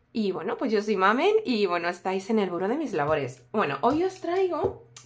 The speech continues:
pues unas comprillas <laughs> que he hecho.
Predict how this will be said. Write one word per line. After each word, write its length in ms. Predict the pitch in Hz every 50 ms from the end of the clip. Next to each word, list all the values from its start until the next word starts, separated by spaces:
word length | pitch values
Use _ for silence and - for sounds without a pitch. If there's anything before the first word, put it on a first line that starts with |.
| - -
pues 340 | 233 226 226 226 226 - 262
unas 640 | 262 269 269 277 277 285 277 277 277 269 - - _ _
comprillas 840 | - 240 240 233 226 - 262 269 302 339 285 302 311 403 427 - - - 240 240 202
<laughs> 180 | 180 208 202 -
que 180 | 233 196 196
he 20 | 254
hecho. 400 | 302 - - - 294 381 440